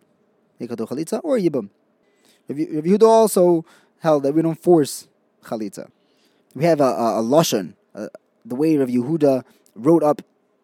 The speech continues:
a, uh, cha-, uh, get chalitza, and he, he writes in that shtar, a whole Aramaic, um, play-by-play of the chalitza.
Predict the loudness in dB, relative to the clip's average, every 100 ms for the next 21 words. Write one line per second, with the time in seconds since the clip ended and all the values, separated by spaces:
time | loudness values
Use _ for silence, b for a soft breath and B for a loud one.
0 | _ _ _ _ _ -6 -2 -2 -2 -4
1 | -8 -12 -14 -14 -12 -12 -10 -8 -8 -10
2 | -8 -4 -4 -4 b b b b -16 -8
3 | -6 -8 -12 -12 -8 -6 -6 -10 -10 -4
4 | -2 -2 -2 -6 -14 _ _ _ _ _
5 | -14 -2 0 2 2 0 0 0 0 0
6 | -2 -6 -12 -12 -10 -10 -12 -14 _ _
7 | _ _ _ _ _ _ _ _ -2 0
8 | 0 -2 -4 -2 0 0 -4 -4 -4 -2
9 | 0 -2